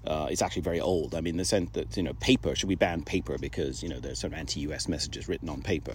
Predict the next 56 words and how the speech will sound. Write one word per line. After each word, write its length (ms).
Well, 200
that's 220
one 340
interpretation, 680
you 80
know. 80
So 220
this 140
is 120
nothing 280
new 300
in, 160
in 140
how, 260
you 80
know, 100
technology 520
famously 460
is 120
a 60
blunt 420
instrument, 580
right? 220
It 80
can 180
also, 320
it 100
can 160
help 220
us 100
craft 420
things 240
for 60
daily 200
life, 320
or, 120
or 140
it 80
could 160
be 180
a 80
murder 300
weapon, 320
you 80
know. 100
So 160
<laughs> 180
in 140
this 200
case, 560
uh, 240
they're 220
trying 300
to 100
portray 580
technology, 680